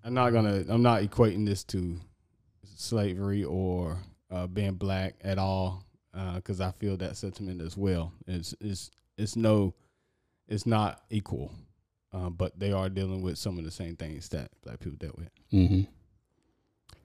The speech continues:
Speaker 2: I'm kinda torn.
Speaker 1: Mm-hmm.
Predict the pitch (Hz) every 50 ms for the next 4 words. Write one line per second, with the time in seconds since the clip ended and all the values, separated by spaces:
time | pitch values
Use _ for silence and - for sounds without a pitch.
0 | _ _ _ _ _ _ _ _ _ _ _ _ _ _ _ _ 98 98 110 117
1 | 120 120 123 123 120 120 120 120 117 - - - - - _ _ _ _ _ _
2 | _ _ _ _ _ _ _ _ _ _ _ _ _ _ _ _ - - - -
3 | - - 104 95 87 85 - - 80 80 78 - - - - _ _ _ _ _
4 | _ 123 117 107 95 95 87